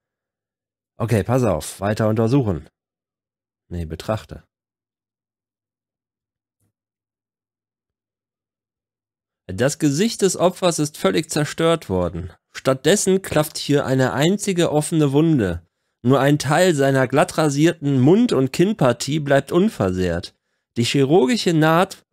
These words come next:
vom Brustbein bis zum Nabel zeigt, dass Doktor McCabe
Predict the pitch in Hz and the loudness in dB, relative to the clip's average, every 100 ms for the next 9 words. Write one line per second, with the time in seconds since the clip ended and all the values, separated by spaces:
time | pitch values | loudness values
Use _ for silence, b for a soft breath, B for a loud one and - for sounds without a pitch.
0 | - - 127 123 120 - 254 - _ 120 | -12 -2 0 0 0 -2 -2 -4 _ -2
1 | 127 156 185 117 151 160 - 147 143 170 | 0 0 -2 -2 -4 -4 -4 0 2 2
2 | 196 120 127 - 113 113 143 - - b | 0 0 -2 -2 -2 0 -2 -8 -20 b
3 | b _ 120 120 156 - 85 120 190 - | b _ -2 -2 -2 -10 -6 -2 -2 -2
4 | 214 202 196 - 160 160 175 190 | -2 0 -2 -2 -2 0 0 -4